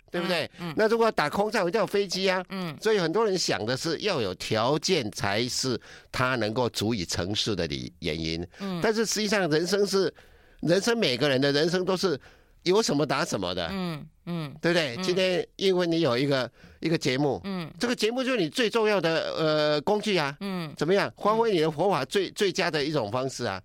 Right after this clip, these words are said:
Speaker 1: 嗯。
Speaker 2: 那我也是一样啊。我做记者的时候，我一定要把记者扩大。
Speaker 1: 对。
Speaker 2: 啊，扩大到那个影响力，可以让我的长官们，哈，<laughs> 又讲到长官了。我那时候是小，
Speaker 1: 对。 <laughs>
Speaker 2: 小萝卜头，哎，我也是跟你一样中了这个长官的图了啊。
Speaker 1: 嗯。
Speaker 2: 长官们他们觉得说，哎，这个人有 potential，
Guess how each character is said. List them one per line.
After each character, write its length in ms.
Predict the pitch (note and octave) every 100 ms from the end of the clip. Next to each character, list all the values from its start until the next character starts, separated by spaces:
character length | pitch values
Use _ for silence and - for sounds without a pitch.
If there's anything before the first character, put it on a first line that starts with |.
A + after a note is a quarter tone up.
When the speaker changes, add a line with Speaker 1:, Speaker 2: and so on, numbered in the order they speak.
| -
Speaker 1:
嗯。 240 | F#3 E3+
Speaker 2:
那 80 | G3
我 140 | G3+ E3
也 40 |
是 180 | - A3
一 140 | F#3
样 140 | G3 E3+
啊。 200 | D#3 D#3 -
我 120 | -
做 140 | E3+ A#3
记 180 | G3+ A3
者 140 | D3
的 80 | D3+
时 80 | G3
候， 80 |
我 80 | F#3
一 40 | F3
定 60 |
要 60 | G#3+
把 100 | C#3
记 220 | - F#3+
者 100 | C3+
扩 200 | E3+ E3+
大。 220 | D3+ C#3+ - _
Speaker 1:
对。 320 | F#3 D#3+ A2 D#3 -
Speaker 2:
啊， 140 | C#3
扩 180 | C3 G#3+
大 160 | G#3+ G3+
到 300 | G3+ F3+ - -
那 120 | G3+
个 100 | G3
影 220 | D#3 E3 G3
响 240 | C3+ F#2
力， 220 | D3+ C3 - _ -
可 120 | -
以 140 | F#3 B2+
让 300 | F3+ D#3 - - - - _
我 120 | -
的 100 | A#2+
长 220 | D#3 B2+ G#2+
官 220 | D#3 D#3+
们， 240 | A2+ D2 D#2
哈， 160 | A#2 - A3
<laughs> 160 | D#3+
又 100 | F3
讲 160 | - B2+
到 100 | D#3+
长 200 | - G#2
官 200 | G2+ B2
了。 80 | A2+
我 80 | A#2
那 140 | -
时 100 | G3
候 80 | E3+
是 80 | F3
小， 160 | - A#2+
Speaker 1:
对。 80 | C3+ D3
<laughs> 40 | -
Speaker 2:
小 140 | F3
萝 140 | D3 G3
卜 160 | F#3+
头， 260 | G#3 B2 A2+
哎， 180 | C3 C3+
我 140 | F3+
也 60 | G3
是 100 | A3+
跟 160 | A#3+
你 40 | F3+
一 140 | B2+
样 120 | F3+ E3 - - B3
中 160 | A3
了 100 | F3+
这 80 | G#3
个 120 | F#3
长 180 | - A#2+
官 220 | B2 F3+
的 100 | F3
图 240 | C#3+ A#2 A#2
了 80 |
啊。 280 | A2+ A#2 - -
Speaker 1:
嗯。 220 | F#3+ F3
Speaker 2:
长 160 | E3+ D#3
官 160 | A#3
们 140 | F3 D#3+
他 100 | G3
们 100 | E3+
觉 160 | F3
得 60 | D#3+
说， 140 | D#3+
哎， 120 | D3+
这 140 | F#3+ G#3+
个 100 | D#3+
人 160 | A#2+
有 80 | A2+
potential， 560 | G2+ G2 B2+ C3 G2